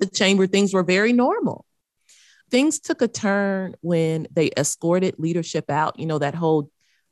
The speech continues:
line of succession. And you could tell people in the line of succession,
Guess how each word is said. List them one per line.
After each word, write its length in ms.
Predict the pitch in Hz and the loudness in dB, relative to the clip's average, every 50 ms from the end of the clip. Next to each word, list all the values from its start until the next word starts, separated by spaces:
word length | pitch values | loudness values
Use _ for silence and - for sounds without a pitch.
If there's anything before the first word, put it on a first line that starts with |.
| _ - | _ -4
line 280 | 147 151 151 175 175 | 0 2 2 2 2
of 80 | 175 170 | 2 0
succession. 800 | - - - - - 202 180 202 - - 208 202 202 202 202 - _ _ _ _ _ _ _ _ | -2 -2 -4 -2 0 2 2 2 0 -2 -2 -2 -2 -2 -4 -6 _ _ _ _ _ _ _ _
And 140 | - 147 165 | -6 -4 -4
you 80 | 185 | -4
could 140 | 185 - - | -6 -6 -4
tell 240 | - 208 180 175 170 | 0 2 2 2 2
people 320 | - - 214 185 - 175 | 2 0 -2 0 0 0
in 40 | 170 | 0
the 80 | 160 151 | 0 0
line 220 | 156 160 175 175 | 2 2 2 2
of 80 | 175 170 | 0 -2
succession, 800 | - - 170 - - 175 175 175 - - 175 175 170 175 185 | -6 -10 -8 -2 0 0 0 0 -2 -4 -4 -4 -4 -6 -8